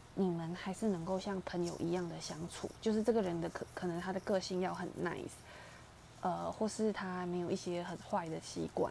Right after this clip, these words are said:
这样子。对，这就是我觉得对结婚的一个看法。但当然我也有听，就是，呃，我朋友说过，或是看过有一些书，他就是从，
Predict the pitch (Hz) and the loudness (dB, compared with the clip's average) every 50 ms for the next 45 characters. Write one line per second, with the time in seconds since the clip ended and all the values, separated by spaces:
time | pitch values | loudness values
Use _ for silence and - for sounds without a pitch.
0 | - - - - 170 135 - - - - - - - - - - - - - - | 0 -4 -4 -4 -4 -4 -4 -8 -10 -8 -8 -8 -8 -8 -14 -16 -16 -16 -16 -14
1 | - - - - - - - - - - - - - - - - - - - - | -14 -14 -14 -14 -14 -14 -16 -16 -16 -4 0 0 0 0 -2 -8 -16 -18 -4 0
2 | - 233 220 240 233 220 - - 233 226 214 196 190 180 170 - - 170 - 180 | 2 4 4 6 4 4 4 4 6 6 6 6 6 2 2 0 -2 0 2 2
3 | 170 175 - - 208 202 190 185 180 175 175 - - 175 175 180 196 190 180 170 | 2 2 4 6 8 8 8 8 6 4 2 2 2 2 4 4 4 4 4 4
4 | 156 196 185 180 - - 190 - - - - 175 - - 302 320 302 - - - | 2 2 2 2 2 0 0 -2 0 0 0 0 4 6 6 6 6 4 2 2
5 | - 185 - 233 202 196 190 180 175 170 190 202 190 180 165 - - 196 190 185 | 4 4 6 6 6 6 6 6 6 8 8 8 8 8 6 2 0 2 2 4
6 | 185 185 180 185 185 190 - 220 202 - 208 214 202 185 - - - - - - | 4 4 4 2 2 2 2 0 2 6 8 8 8 8 6 2 -6 -10 -12 -12
7 | - - - - 170 165 170 170 156 175 180 - - 190 180 190 180 - - - | -12 -4 -2 0 0 0 0 0 0 0 0 2 4 4 6 6 4 2 2 0
8 | 190 180 - - 190 202 214 202 208 220 - - 220 196 208 202 185 - - - | -2 0 2 2 4 4 4 4 2 2 2 0 0 2 4 4 4 2 0 0
9 | 165 175 180 190 - 190 175 170 - - - 185 170 170 180 214 214 208 220 214 | 2 4 4 4 4 2 0 0 -2 0 2 4 4 4 4 2 2 4 6 8
10 | 226 226 208 - 196 175 165 165 165 | 8 6 6 4 0 0 0 -2 -4